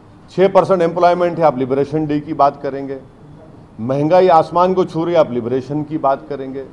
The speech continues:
डॉलर उछल रहा है, और हमारी सबसे बड़ी जो कंपनी हिंदुस्तान का जो कोहिनूर है, रिलायंस, उसको क्रेडिट सुइस ने उसका कम कर दिया। वो अपना बीस परसेंट हिस्सा बेच रहा है,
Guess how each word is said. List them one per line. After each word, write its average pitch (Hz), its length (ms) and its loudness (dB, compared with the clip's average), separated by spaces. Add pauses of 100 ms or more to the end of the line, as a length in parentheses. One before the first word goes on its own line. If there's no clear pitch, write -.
(400)
डॉलर 156 760 4 (180)
उछल 160 280 0
रहा 170 260 4
है, 143 240 -4 (260)
और 170 140 6
हमारी 156 480 0
सबसे 190 520 0
बड़ी 175 380 0
जो 160 160 -6
कंपनी 165 480 -2
हिंदुस्तान 160 640 -2
का 160 160 -2
जो 160 380 -2 (380)
कोहिनूर 151 640 2
है, 92 160 -4 (400)
रिलायंस, 156 680 0 (340)
उसको 175 360 2
क्रेडिट 180 320 0
सुइस 190 300 -2
ने 196 320 2
उसका 180 680 0 (480)
कम 185 180 2
कर 175 140 -2
दिया। 165 320 -6 (840)
वो 185 220 8
अपना 208 400 2
बीस 190 280 -6
परसेंट 196 360 0
हिस्सा 196 260 0
बेच 185 320 0
रहा 202 180 6
है, 165 180 2